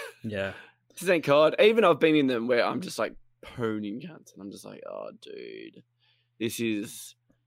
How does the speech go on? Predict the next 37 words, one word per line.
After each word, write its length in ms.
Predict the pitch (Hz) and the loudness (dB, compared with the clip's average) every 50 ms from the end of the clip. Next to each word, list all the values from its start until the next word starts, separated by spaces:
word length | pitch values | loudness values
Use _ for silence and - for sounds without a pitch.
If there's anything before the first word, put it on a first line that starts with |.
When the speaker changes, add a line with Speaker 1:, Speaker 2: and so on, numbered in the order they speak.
| _ | _
Speaker 2:
too 320 | - - - 113 107 101 101 | -16 -14 -10 -8 -8 -8 -8
easy." 460 | 87 87 - - - - 78 - _ | -10 -10 -12 -16 -18 -20 -20 -20 _
Like, 380 | - 82 92 101 101 98 104 117 113 | -12 -12 -10 -10 -8 -8 -6 -6 -4
Speaker 1:
Yeah. 380 | 110 107 101 101 101 98 101 101 - _ _ _ _ _ - - | -2 -2 0 0 0 -2 -2 -6 -10 _ _ _ _ _ 0 2
Speaker 2:
and 60 | 170 | 2
you 40 | 175 | 4
can 140 | 165 190 185 | 4 4 2
see 180 | - 190 208 175 | 4 2 2 2
people 240 | 170 180 165 160 | 2 0 0 0
trying 220 | - - 135 135 135 | 0 0 0 0 0
to 60 | 131 | 0
shoot 180 | 110 123 123 90 | -2 -4 -4 -4
rockets 320 | 110 107 - 127 110 - | -4 -6 -6 -8 -4 -4
at 80 | 123 80 | -4 -4
you. 200 | 85 95 92 82 | -4 -8 -8 -2
They've 160 | 104 143 135 - | 0 0 0 2
shot 240 | - 196 - 123 | 4 2 2 2
one, 480 | 190 226 151 139 117 104 95 107 107 - - | 2 2 2 2 2 -2 -6 -10 -12 -10 -6
and 120 | 117 120 123 | -4 -2 0
you're 100 | 120 117 | 2 2
like, 320 | 117 113 113 110 113 - - - | 4 4 2 2 0 -2 0 2
"Oh, 160 | 202 156 131 | 4 4 4
there 120 | 131 185 190 | 4 6 6
you 180 | 170 160 139 | 6 8 8
are," 200 | 139 135 135 135 | 6 6 6 4
and 80 | 131 143 | 4 2
you 60 | 135 | 2
just 180 | 139 135 - - | 0 0 0 0
turn 180 | 135 131 127 123 | 0 0 2 2
around 160 | 123 123 120 | 2 0 0
and 80 | 113 113 | -2 -6
just 160 | - 123 - | -6 -6 -4
shoot 220 | - - 139 135 135 | -2 -2 -2 -4 -4
them, 220 | - 104 101 98 | -8 -12 -10 -10
and 80 | 101 120 | -8 -6
you're 100 | 117 113 | -4 -4
like, 280 | 110 110 110 104 _ | -4 -4 -6 -10 _